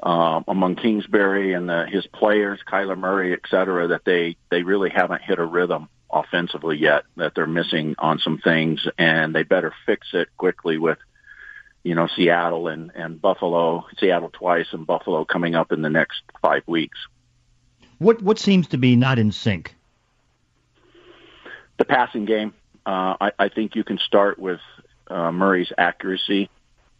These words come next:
Speaker 1: It just hasn't been there. I know the numbers look good from an accuracy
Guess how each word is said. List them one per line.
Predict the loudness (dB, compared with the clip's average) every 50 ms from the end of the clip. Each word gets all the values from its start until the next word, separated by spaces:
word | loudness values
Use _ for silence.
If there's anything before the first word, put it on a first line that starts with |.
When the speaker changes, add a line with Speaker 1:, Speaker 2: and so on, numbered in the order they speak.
| _ _ _ _ _ -6
Speaker 1:
It | -4 -4 -2 0
just | 2 2 2 2 2
hasn't | 0 0 0 0 -2 -4 -6 -8 -6
been | -2 -2 0 2 2
there. | 4 4 4
I | 2 2
know | 0 0 0 0
the | 0 -2 -4
numbers | -2 -2 -2 -2 0 2 2 0 0 0 0
look | 0 0 0 0 0
good | -2 0 0 0 -2
from | -6 -8 -8
an | -4 -2
accuracy | -2 -2 -2 -2 -4 -4 -4 -4 -4 -4 -4 -6